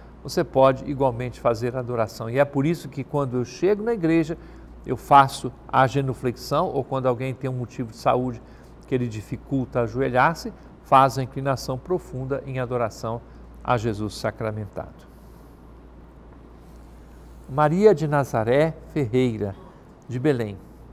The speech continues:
Pode haver apresentação teatral durante a celebração da missa?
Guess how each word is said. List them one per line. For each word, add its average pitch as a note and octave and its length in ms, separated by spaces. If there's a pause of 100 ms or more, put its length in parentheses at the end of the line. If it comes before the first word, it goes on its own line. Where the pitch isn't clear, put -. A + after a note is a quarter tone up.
(800)
Pode A#3+ 260
haver D#3 460 (160)
apresentação D3+ 1040
teatral A#2+ 600
durante A#2+ 460
a A2 40
celebração G#2+ 840
da F#2+ 140
missa? G#2 460